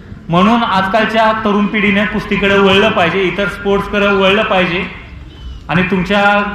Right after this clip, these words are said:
गावाला तर पूर्वीपासून ऐतिहासिक असा वारसा आहेच कुस्ती क्षेत्रामध्ये. त्यामुळं मी एवढीच विनंती करतो की जास्तीत जास्त तुम्ही खेळाकडं वळावं आणि कुस्तीकडं वळून परत एकदा जो आपला वारसा आहे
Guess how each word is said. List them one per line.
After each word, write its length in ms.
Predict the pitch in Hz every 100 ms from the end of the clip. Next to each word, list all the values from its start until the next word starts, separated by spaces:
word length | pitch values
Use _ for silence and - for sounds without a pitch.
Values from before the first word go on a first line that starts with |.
| -
गावाला 600 | 170 170 180 190 175 131 - - - -
तर 360 | 170 185 185 185
पूर्वीपासून 600 | - 175 190 185 180 185
ऐतिहासिक 420 | 170 185 185 185
असा 160 | 175
वारसा 420 | 175 175 170 165 180
आहेच 400 | 165 175 180 -
कुस्ती 220 | 151 170
क्षेत्रामध्ये. 580 | 170 165 160 151 131 117 113 - - - - - - - - -
त्यामुळं 600 | 156 185 202 208 208 190
मी 140 | 185
एवढीच 320 | 196 214 214
विनंती 320 | 220 220 220 233
करतो 640 | 226 226 226 226 226 -
की 80 | 185
जास्तीत 360 | 180 180 208
जास्त 280 | 175 208 202
तुम्ही 480 | 190 196 196 - -
खेळाकडं 460 | 160 175 180 185 175
वळावं 540 | 175 180 180 - - - - - -
आणि 460 | 147 143 175 180 185 - - -
कुस्तीकडं 680 | 175 - 247 220 226 214 156 - -
वळून 260 | 156 170 190
परत 340 | 165 180 190
एकदा 280 | 196 185 190
जो 160 | 190 202
आपला 300 | 175 185 185
वारसा 380 | 180 180 175 180
आहे 180 | 131